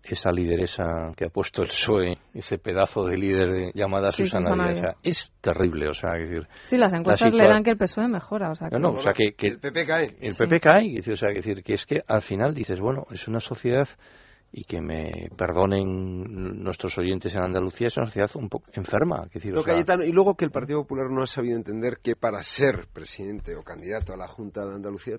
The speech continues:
Speaker 3: tú tienes que ser un tipo, mm, de,
Speaker 1: Más
Speaker 3: de
Speaker 1: pegado al terreno, ¿no?
Speaker 3: Exactamente. Tú no puedes ser un tipo, mm,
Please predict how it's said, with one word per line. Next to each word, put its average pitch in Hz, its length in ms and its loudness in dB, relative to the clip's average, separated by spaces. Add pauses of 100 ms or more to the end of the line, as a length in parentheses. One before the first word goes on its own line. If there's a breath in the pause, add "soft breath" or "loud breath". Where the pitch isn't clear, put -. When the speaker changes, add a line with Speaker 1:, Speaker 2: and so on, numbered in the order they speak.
Speaker 3:
tú 127 160 -8
tienes 131 260 -2
que 131 120 -8
ser 143 320 -4
un 120 160 -10
tipo, 139 420 -6
mm, 104 440 -6 (400 soft breath)
de, 85 140 -6
Speaker 1:
Más 113 140 0
Speaker 3:
de 120 80 0
Speaker 1:
pegado 117 240 6
al 104 120 0
terreno, 92 360 -2
¿no? 147 80 2
Speaker 3:
Exactamente. 113 800 -2
Tú 165 120 0
no 156 100 2
puedes 131 260 -2
ser 131 200 0
un 127 140 -2
tipo, 151 420 2
mm, 113 260 -6